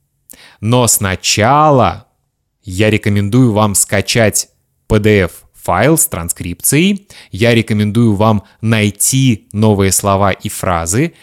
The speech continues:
Я рекомендую вам перевести эти слова и фразы на ваш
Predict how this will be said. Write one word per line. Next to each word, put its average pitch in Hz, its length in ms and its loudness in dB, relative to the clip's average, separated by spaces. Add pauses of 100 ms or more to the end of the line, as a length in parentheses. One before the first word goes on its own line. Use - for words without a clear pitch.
(180)
Я 110 240 -2
рекомендую 104 640 -2
вам 104 340 -2 (500)
перевести 139 1200 0 (180)
эти 110 220 -4
слова 104 360 0
и 113 140 -10
фразы 101 420 -2
на 98 340 -4
ваш 98 480 -2